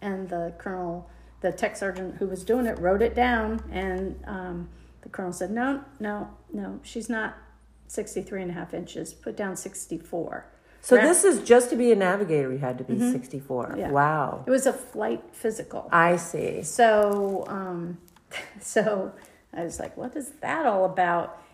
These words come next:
Speaker 1: And then, um, the tech sergeant said, "Well, no, sir, she's sixty-three and a half inches. I'm gonna put down sixty-three and a half inches.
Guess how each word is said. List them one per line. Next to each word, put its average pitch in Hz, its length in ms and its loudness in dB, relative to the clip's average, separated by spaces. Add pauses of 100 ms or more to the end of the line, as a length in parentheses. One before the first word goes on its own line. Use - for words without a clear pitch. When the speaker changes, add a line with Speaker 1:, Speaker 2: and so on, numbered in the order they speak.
(140)
Speaker 1:
And 190 160 -2
then, 190 500 -2
um, 185 400 -8 (480)
the 180 140 -4 (260)
tech 196 200 -6
sergeant 185 280 -8
said, 185 320 -4
"Well, 190 200 -8
no, 202 220 -6
sir, 170 300 -6
she's 165 600 -10 (240)
sixty-three 208 640 -6
and 185 100 -4
a - 20 -6
half 220 220 -4
inches. 180 420 -4
I'm 180 160 -4
gonna 185 140 -4 (140)
put 202 200 -6
down 185 260 -2
sixty-three 190 640 -6
and 175 100 -2
a - 20 -2
half 180 240 -4
inches. 170 720 -6